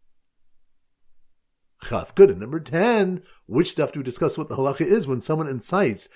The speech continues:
someone else's dog against another? That's on Daf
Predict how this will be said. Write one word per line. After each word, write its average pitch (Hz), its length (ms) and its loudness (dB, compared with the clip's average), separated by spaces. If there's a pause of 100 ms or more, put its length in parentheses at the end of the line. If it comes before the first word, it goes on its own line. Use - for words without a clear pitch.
(160)
someone 147 300 -2
else's 123 260 -4
dog 104 640 2
against 120 340 -4
another? 98 360 -4
That's 110 200 -4
on 113 120 -8
Daf 170 300 0